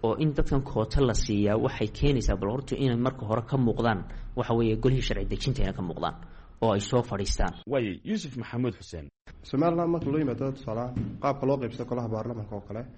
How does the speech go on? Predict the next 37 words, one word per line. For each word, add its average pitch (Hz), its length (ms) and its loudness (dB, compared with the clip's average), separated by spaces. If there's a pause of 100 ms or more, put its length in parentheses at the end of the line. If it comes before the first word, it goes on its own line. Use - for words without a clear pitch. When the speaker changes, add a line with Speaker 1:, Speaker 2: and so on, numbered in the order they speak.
(460)
Speaker 3:
waa 117 80 -2
nidaam 143 280 2
ku 156 80 -2
salaysan 123 640 -6 (320)
g-, 120 200 -8 (200)
goboli. 120 320 4 (320)
Ee, 127 160 0
tusaale 135 260 0
ahaan, 165 140 2
gobolka 156 280 2
Togdheer 156 400 -2
kale 135 140 0
wuxuu 131 120 0
leeyahay 123 200 0
shan 139 100 -6
iyo 131 120 -2
toban 117 200 -6
kursi, - 300 -10 (540)
xagga 131 240 0
gobolka 135 260 0
Maroodijo 110 340 -8
wuxuu 107 140 -10
ka 131 80 -8
leeyahay 117 200 -2
labaatan 107 340 -6
kursi. - 240 -14 (720)
Bulshada 156 300 6
Gabooye, 127 540 2 (240)
een, 113 160 -6
soo 143 160 -6
sheegnay, 107 380 -6
maaha 123 280 -4
dad 120 160 -4
gobol 110 200 -4
Somaliland 104 460 -6
ku 98 80 -10
leh. 95 100 -12